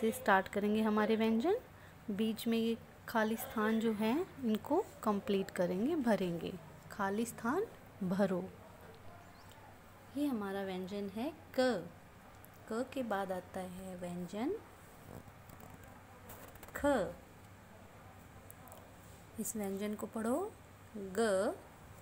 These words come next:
ग के बाद आता है व्यंजन घ, और इसके बाद आता है हमारा अड़, जो होता है खाली। ये हमारा व्यंजन है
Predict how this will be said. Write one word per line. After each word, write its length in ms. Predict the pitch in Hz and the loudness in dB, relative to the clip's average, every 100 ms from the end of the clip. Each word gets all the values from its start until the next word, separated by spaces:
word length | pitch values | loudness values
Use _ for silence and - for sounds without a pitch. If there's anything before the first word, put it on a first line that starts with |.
| - | -10
ग 340 | 202 180 202 226 | -4 0 0 0
के 140 | 247 240 | 0 2
बाद 320 | 214 208 202 | 2 2 0
आता 260 | 196 - | -2 -2
है 220 | 208 214 196 | -2 0 -2
व्यंजन 540 | 196 185 180 240 403 - - - - - - - - - - - - - - | -2 -2 -2 0 -2 -4 -14 -18 -18 -18 -18 -18 -18 -18 -18 -18 -18 -14 -6
घ, 260 | 202 185 226 302 185 160 - - - - - - - - - - - - - - - - | -4 2 6 8 6 2 -10 -18 -20 -18 -18 -18 -18 -18 -18 -16 -16 -16 -16 -16 -16 -4
और 100 | 196 | -2
इसके 260 | 185 - 214 | -2 -4 -4
बाद 300 | 196 196 190 | -2 0 0
आता 220 | 185 202 | -2 -2
है 60 | 202 | -2
हमारा 460 | 202 208 254 415 - - - - - | 0 2 4 4 2 -16 -18 -6 0
अड़, 360 | 214 190 277 427 - - | 0 2 0 -2 -8 -4
जो 180 | 190 190 | -2 -2
होता 280 | 180 - 208 | -2 -2 0
है 220 | 240 349 - - - - | 0 -2 -6 -16 -6 2
खाली। 400 | 240 220 165 160 - - - - - - - - - - - - - - - - - | 4 4 0 -6 -10 -18 -18 -18 -18 -18 -16 -16 -16 -18 -18 -18 -20 -20 -20 -18 -4
ये 140 | 240 311 | 2 4
हमारा 360 | 262 226 214 | 4 4 2
व्यंजन 440 | 202 190 185 226 214 | 2 0 -2 0 0
है 220 | 208 190 | -2 -6